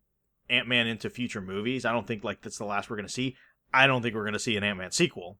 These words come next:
I mean, unless the thing just, just blows away the box office, which I don't see, see happening.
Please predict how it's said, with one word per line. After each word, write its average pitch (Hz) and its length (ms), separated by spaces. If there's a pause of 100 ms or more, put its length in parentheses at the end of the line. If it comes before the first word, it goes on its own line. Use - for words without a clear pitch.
(140)
I 110 100
mean, 107 140
unless 107 260
the 107 60
thing 104 240
just, 98 220
just - 200
blows 107 200
away 98 120
the 95 60
box 113 280
office, - 220
which 101 140
I 92 60
don't 90 140
see, 92 220
see - 220
happening. 92 400